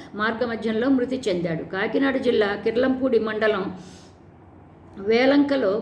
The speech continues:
కోడికత్తి తగిలి నరే-, సురేష్ అనే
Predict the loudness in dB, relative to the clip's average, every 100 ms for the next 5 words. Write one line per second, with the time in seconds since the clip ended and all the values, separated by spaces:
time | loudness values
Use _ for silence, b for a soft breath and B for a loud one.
0 | 2 2 2 0 2 0 0 -6 -6 -2
1 | 2 2 0 0 0 0 -2 -4 -2 2
2 | 2 2 -2 -4 -4 -6 -8